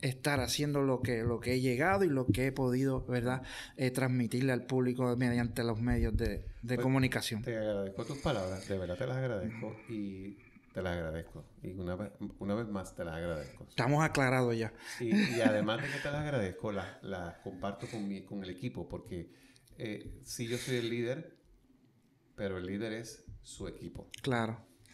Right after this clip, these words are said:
Speaker 2: Y si no fuera por Keila, Cristian,
Speaker 1: Claro, los quiero
Speaker 2: Enrique,
Speaker 1: mucho, mantengo en contacto
Speaker 2: Mirna,
Speaker 1: todavía.
Speaker 2: yo sé.
Speaker 1: Sí.
Speaker 2: Este, toda esa gente que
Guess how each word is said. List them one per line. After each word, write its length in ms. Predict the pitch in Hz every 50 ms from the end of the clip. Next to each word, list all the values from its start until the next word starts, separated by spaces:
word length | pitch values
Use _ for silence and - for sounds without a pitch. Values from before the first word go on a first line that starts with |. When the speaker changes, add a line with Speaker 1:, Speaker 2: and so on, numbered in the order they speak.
| - -
Speaker 2:
Y 80 | 107 101
si 180 | - - 101
no 100 | 95 92
fuera 280 | 92 - 107 104 104 98 - -
por 400 | 107 104 101 101 98 95 - - - - - - - _ -
Keila, 500 | 107 98 90 87 80 73 69 - - - _ -
Cristian, 140 | - 101 95 - 143 127
Speaker 1:
Claro, 440 | 120 120 120 120 127 139 151 139 127
los 160 | 127 120 123
quiero 240 | - - 143 131 135
Speaker 2:
Enrique, 140 | 135 135 135
Speaker 1:
mucho, 220 | 143 - - 196
mantengo 400 | 190 180 156 135 - 143 139 143
en 60 | 147 135
contacto 360 | 156 151 139 127 135 135 127 127 156
Speaker 2:
Mirna, 80 | 139
Speaker 1:
todavía. 600 | 160 151 151 143 139 131 123 123 127 135 160 175 -
Speaker 2:
yo 140 | 104 95 -
sé. 220 | - - 143 131
Speaker 1:
Sí. 500 | - 139 131 127 127 135 143 156 143 - 104 101 - - -
Speaker 2:
Este, 260 | 113 104 101 123 110
toda 340 | 101 120 113 123 135 139 139
esa 220 | 135 - 143 127
gente 360 | 117 120 117 110 - - 117 -
que 120 | - 107